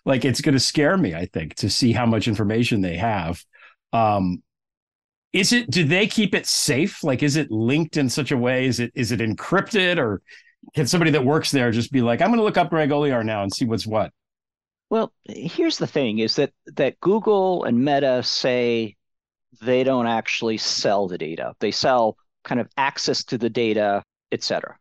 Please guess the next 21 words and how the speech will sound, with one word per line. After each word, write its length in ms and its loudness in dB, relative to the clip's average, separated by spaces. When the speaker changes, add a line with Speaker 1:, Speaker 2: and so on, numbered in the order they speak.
Speaker 2:
right? 240 -2
But 240 2
here's 520 -4
the 100 -2
problem. 640 -4
The 80 -4
problem 560 -2
is 360 -2
when 140 -2
you 100 0
have 300 -6
so 640 0
much 360 -2
data, 520 0
it's 180 -6
like 160 -2
a 60 0
huge 600 -4
honeypot. 800 -2
Um, 460 4
and 500 2